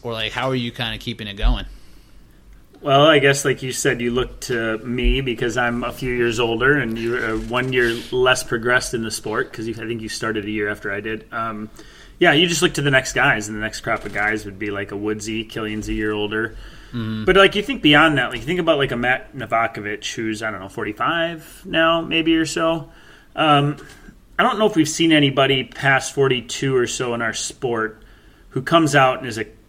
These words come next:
Speaker 2: consistent podium, top ten contender in U S National Series. I don't believe we had anybody that I know of. I'm sure somebody could correct me if I'm wrong.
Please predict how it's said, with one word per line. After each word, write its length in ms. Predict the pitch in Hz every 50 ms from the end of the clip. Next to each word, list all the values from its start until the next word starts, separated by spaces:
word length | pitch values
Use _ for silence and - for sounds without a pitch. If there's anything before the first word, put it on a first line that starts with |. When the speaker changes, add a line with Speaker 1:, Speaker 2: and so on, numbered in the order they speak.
| _ _
Speaker 2:
consistent 760 | - - 131 123 - - - 151 143 - - 156 139 127 123 - - _ - _ - -
podium, 600 | - - - 139 139 139 139 135 135 127 123 117
top 360 | - 131 135 135 131 - -
ten 440 | - - 131 123 120 120 120 117 117
contender 520 | - 117 113 - - 123 123 120 117 117
in 80 | 113 110
U 140 | 117 120
S 140 | 113 - -
National 320 | 123 123 120 - - 117 104
Series. 320 | - - 117 117 117 113
I 40 | 135
don't 140 | 160 151 139
believe 180 | 156 147 127
we 120 | 120 117 101
had 200 | 95 117 120 123
anybody 380 | 131 151 151 143 151 151 151
that 160 | 135 127 120
I 60 | 113 107
know 280 | 107 104 101 107 127 160
of. 180 | 175 170 - - - - - -
I'm 60 | 127
sure 160 | - 147 156
somebody 280 | 147 - 156 156 151 143
could 180 | 151 143 135
correct 360 | - 131 127 123 120 120 - 131
me 100 | 135 131
if 160 | 120 - -
I'm 180 | 117 113 113 120
wrong. 380 | 123 135 131 120 117 117 107